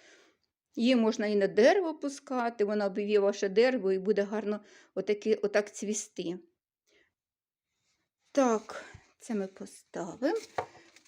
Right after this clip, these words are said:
І подивимося, що це в нас. Дивіться, ось теж запаковано. Оце ж, гляньте, все це пок-, пока-, попаковано. По-перше, контейнер ось такий, бачите? Тут вологий торф. А крім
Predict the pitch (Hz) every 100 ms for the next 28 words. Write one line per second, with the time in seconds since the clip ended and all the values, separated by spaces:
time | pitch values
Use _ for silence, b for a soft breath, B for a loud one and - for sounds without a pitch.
0 | - 226 208 214 302 330 339 277 269 262
1 | 277 269 220 190 185 185 - - 208 202
2 | 226 - 185 - - 240 269 - 226 208
3 | 170 - 185 180 202 254 220 208 B B
4 | B 233 302 302 - - 254 220 180 185
5 | - - 349 - 381 - 302 - 277 277
6 | 262 - _ 247 247 240 - 247 233 196
7 | 185 156 - - - 190 262 269 285 -
8 | 285 277 208 190 185 170 - - 202 -
9 | - 170 170 254 302 - - - B B
10 | B B 254 294 220 214 214 233 302 -
11 | 214 190 165 - - _ _ _ B B
12 | B B B - 214 226